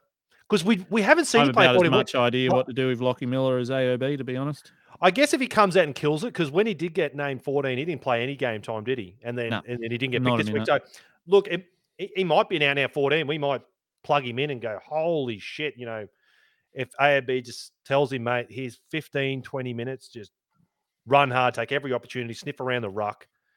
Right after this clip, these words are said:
Speaker 1: Um, you know, the big boys, uh, Jared Warrior-Hargreaves, Lindsay Collins at the end of the,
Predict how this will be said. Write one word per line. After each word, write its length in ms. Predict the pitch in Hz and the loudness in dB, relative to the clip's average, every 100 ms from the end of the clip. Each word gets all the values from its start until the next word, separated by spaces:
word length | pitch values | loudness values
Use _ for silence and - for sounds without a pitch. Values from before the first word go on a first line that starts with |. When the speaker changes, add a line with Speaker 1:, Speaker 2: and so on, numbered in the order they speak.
| _ _ _ _ _ _ | _ _ _ _ _ _
Speaker 1:
Um, 680 | 104 107 107 104 101 98 101 _ _ _ _ _ | -10 -8 -8 -8 -10 -12 -16 _ _ _ _ _
you 120 | 113 | -10
know, 80 | 104 | -8
the 80 | 101 | -4
big 200 | 123 110 | -6 -4
boys, 280 | 117 113 101 _ _ _ _ | -2 -2 -4 _ _ _ _
uh, 180 | 110 101 | -10 -8
Jared 280 | 98 117 113 | -4 -4 -4
Warrior-Hargreaves, 800 | 101 110 107 107 107 113 110 101 | -6 -6 -4 -2 -2 -2 -6 -6
Lindsay 220 | 123 123 104 | -6 -6 -2
Collins 520 | 113 110 113 104 - 113 | 0 0 -2 -6 -14 -14
at 80 | 113 | -8
the 100 | 113 | -6
end 120 | 117 | -6
of 40 | |
the, 80 | 98 | -10